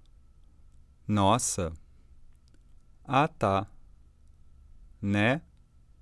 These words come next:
Responda às perguntas abaixo. Você mora em uma casa, um apartamento,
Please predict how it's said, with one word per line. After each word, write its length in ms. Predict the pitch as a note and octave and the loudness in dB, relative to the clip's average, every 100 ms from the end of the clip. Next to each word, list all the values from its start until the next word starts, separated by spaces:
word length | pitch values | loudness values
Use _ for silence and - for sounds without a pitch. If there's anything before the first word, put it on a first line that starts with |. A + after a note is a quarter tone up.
| - - - - - - - - - _ - - - - - - - - - - - - - - - | -20 -20 -20 -20 -20 -20 -20 -20 -20 _ -20 -20 -20 -20 -20 -20 -20 -20 -20 -20 -20 -20 -20 -20 -20
Responda 840 | - D#3 D3+ - - E3 F3+ F3 F3 | -2 -2 -2 -4 0 2 4 4 4
às 280 | - C3 - | 4 0 0
perguntas 720 | B2+ A2 G#2 A2+ B2 B2 A2+ | -2 -2 0 -2 0 -2 2
abaixo. 760 | A#2 A2 F#2 E2+ E2+ - - - - - - - - - - - - - - - - - - - - - - - | 2 2 0 -2 -4 -10 -18 -20 -20 -20 -20 -20 -20 -20 -20 -20 -20 -20 -20 -20 -20 -20 -20 -20 -20 -20 -20 -14
Você 400 | A2+ C#3 - D#3 | -2 -2 0 0
mora 480 | C#3 D3 E3 E3 C#3+ | 2 4 4 4 4
em 360 | A2 F#2 E2+ - - - - - - - - | 2 0 -4 -10 -20 -20 -20 -20 -20 -20 -8
uma 300 | A#2 A#2+ G2+ | -2 0 0
casa, 720 | - G2 F#2+ G#2 G2+ F2+ E2 - - - - - - - - - - | -2 0 0 0 -2 -6 -8 -14 -20 -20 -20 -20 -20 -20 -20 -20 -6
um 160 | B2+ C3 | -2 -2
apartamento, 1200 | A2 G#2+ - - F#2+ F2+ F#2 G#2 A2+ - F2 | 2 0 0 -2 -2 0 -2 -4 -6 -12 -12